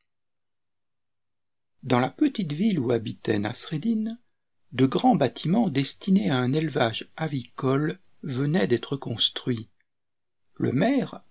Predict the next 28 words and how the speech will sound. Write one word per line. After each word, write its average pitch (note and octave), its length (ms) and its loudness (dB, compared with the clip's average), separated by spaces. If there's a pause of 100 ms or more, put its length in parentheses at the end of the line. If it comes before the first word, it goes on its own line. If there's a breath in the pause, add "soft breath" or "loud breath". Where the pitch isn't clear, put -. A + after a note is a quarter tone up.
à C3+ 100 -2
l'origine B2+ 500 0
du G#2+ 120 -8
projet, F#3 560 -2 (560)
était F#3+ 220 -2
très G#3 240 0
fier C#4 380 -2
d'avoir C#3 360 -4
créé F3+ 240 0
une C#3 240 0
dizaine D#3 420 -2
d'emplois. B2 640 0 (1400)
Peu C#4 160 4
après F#3+ 380 -2
sa - 180 -2
mise A#2+ 220 -2
en D#3+ 100 2
route, B3+ 380 -4 (420)
une F#3 180 6
visite A3+ 360 -4
fut - 260 -4
organisée D#3 580 0
où F#3+ 140 0
de B2 140 2
nombreux F3 420 2
notables D#3 560 0
étaient C#3 240 0
conviés. A2 600 -4